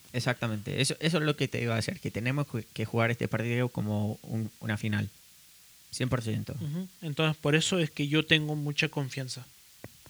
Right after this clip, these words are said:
Speaker 1: Muy bien. Así que yo creo que eso es todo por hoy. Eh, tocamos, eh, los dos análisis, la previa al próximo partido. Eh, Cristian, ¿algo más que querés mencionar antes de cerrar?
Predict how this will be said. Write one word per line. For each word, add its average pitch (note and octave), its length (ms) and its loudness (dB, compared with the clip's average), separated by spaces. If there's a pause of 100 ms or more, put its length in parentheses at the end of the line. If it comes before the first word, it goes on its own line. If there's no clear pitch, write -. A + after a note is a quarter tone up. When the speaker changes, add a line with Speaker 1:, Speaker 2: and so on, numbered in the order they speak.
(1400)
Speaker 1:
Muy A2+ 160 0
bien. G#2+ 260 0 (1040)
Así D#3 160 2
que D#3+ 480 4
yo F#3 140 0
creo F#3+ 200 4
que E3 160 4
eso E3 180 4
es C#3 140 4
todo D#3+ 400 4 (320)
por B2 180 2
hoy. C3 240 2 (120)
Eh, G#2 420 -2
tocamos, A2+ 640 -2
eh, G2+ 120 -2
los G#2+ 200 0
dos B2 220 2
análisis, B2 760 -2
la A2 160 -6
previa A#2 300 0
al G#2+ 100 2 (280)
próximo B2+ 380 2
partido. A#2+ 460 0 (360)
Eh, G#2+ 240 2
Cristian, C3+ 340 -2
¿algo B2 200 2
más B2+ 160 2
que A#2 100 -6
querés A2+ 300 -2
mencionar A2+ 640 2
antes A2+ 200 0
de G2+ 80 0
cerrar? C#3+ 480 2